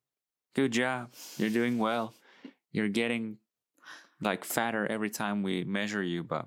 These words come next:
yeah, everything is <laughs> fine. And yeah, your sleep is going, like, from seven hours to four hours, so yeah,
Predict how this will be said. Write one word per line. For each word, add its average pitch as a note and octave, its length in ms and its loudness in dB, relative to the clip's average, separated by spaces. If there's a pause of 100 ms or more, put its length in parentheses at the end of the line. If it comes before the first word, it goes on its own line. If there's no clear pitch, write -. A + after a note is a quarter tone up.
yeah, A#2+ 400 -2
everything C3+ 540 -2
is G#2 220 2
<laughs> - 140 2
fine. A2+ 260 0 (880)
And G2+ 240 0
yeah, B2 200 2
your F#2+ 420 0 (220)
sleep B2 460 2
is A2 120 0
going, G2+ 500 2
like, F#2+ 280 -2
from F2+ 480 -2
seven A#2+ 320 0
hours G#2+ 360 0
to F#2 140 -2
four A#2+ 320 2
hours, F2+ 280 2
so F#2+ 200 -2
yeah, G#2+ 280 -4